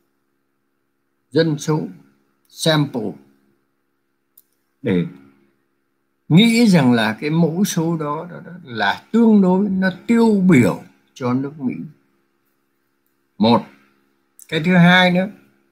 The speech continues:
phương pháp thì họ tìm vào, thí dụ cả nước Mỹ có ba trăm ba mươi mấy triệu người. Bây giờ đó là chúng tôi chỉ có thể hỏi được một ngàn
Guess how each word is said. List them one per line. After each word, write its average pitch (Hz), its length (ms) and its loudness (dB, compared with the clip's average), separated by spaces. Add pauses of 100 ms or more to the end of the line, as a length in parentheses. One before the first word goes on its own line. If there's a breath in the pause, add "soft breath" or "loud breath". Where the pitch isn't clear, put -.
phương 226 340 2
pháp 254 380 0 (960)
thì 156 120 -6
họ 135 460 -6 (640)
tìm 160 400 4
vào, 147 420 2 (280)
thí 240 160 4
dụ 247 180 6 (920)
cả 127 300 2
nước 220 180 0
Mỹ 208 280 2
có 247 100 0
ba 196 300 2
trăm 190 300 -2
ba 185 160 4
mươi 190 200 2
mấy 196 300 0
triệu - 300 -2 (260)
người. 131 360 0 (680)
Bây 185 140 2
giờ 156 300 4
đó 156 160 -2
là 143 240 -2
chúng 175 240 -4
tôi 160 300 -4
chỉ 92 340 -2
có 82 160 -18
thể 90 280 -10 (100)
hỏi 82 340 -10
được 104 240 -6 (600)
một 113 420 -4
ngàn 107 380 -2